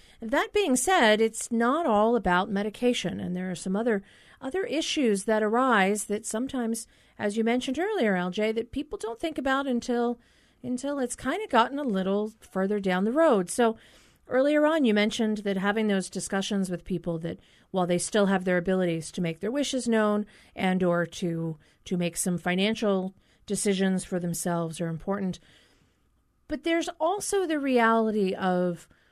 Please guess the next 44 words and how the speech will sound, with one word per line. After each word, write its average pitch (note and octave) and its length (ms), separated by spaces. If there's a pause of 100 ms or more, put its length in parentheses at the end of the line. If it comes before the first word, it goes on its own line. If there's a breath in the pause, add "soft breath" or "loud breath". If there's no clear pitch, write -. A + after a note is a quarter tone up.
(140)
where A3 420
we're C4 220
at A3+ 220
now F#3+ 480
and F3 280
where F3+ 260
we F3+ 140
need E3+ 260
to - 80
be D#3+ 240
in D#3 100
the D#3 60
future. F3+ 480
And F#3+ 160
I G3 100
think, B3+ 300 (840 soft breath)
you A3 80
know, G3+ 80
we F#3 120
don't A3 180
have G3 160
enough E3 240
caregivers. E3+ 560
We D#3+ 80
don't E3+ 200
have F3+ 120
enough D#3 240
people D#3+ 400 (400 soft breath)
that, E3 640
that F3+ 320
have F3+ 300
the F3 200
time F#3 460
and E3+ 80
availability E3+ 720
to D#3+ 260 (260 loud breath)
provide G3+ 440
the G3+ 60
level G3 300
of G3 100
service G3 380
for G3 140
every G3 260
single F#3 460